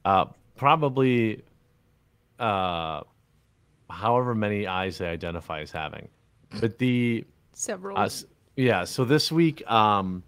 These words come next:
Speaker 1: we're gonna be a little short because Sid's got to finish, she's gotta finish videos for the Publica, she gotta finish videos for, um, her main channel. I will say,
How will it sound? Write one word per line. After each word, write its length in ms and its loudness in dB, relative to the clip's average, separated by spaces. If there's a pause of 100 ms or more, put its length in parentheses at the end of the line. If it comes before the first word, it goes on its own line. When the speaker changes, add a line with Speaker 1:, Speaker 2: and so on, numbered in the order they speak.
(880)
Speaker 1:
we're 120 2
gonna 280 2 (800)
be 140 0
a 60 4
little 260 0
short 460 -2
because 800 -4
Sid's 360 -4
got 360 2
to 520 2 (580)
finish, 800 -2 (680)
she's 180 -8
gotta 180 -2
finish 300 -6
videos 260 -6
for 80 -8
the 80 -8
Publica, 480 0
she 160 -6
gotta 160 -2
finish 300 -8
videos 360 -4
for, 640 -2 (420)
um, 560 -6 (140)
her 100 -6
main 240 0
channel. 580 0
I 100 -4
will 220 0
say, 460 0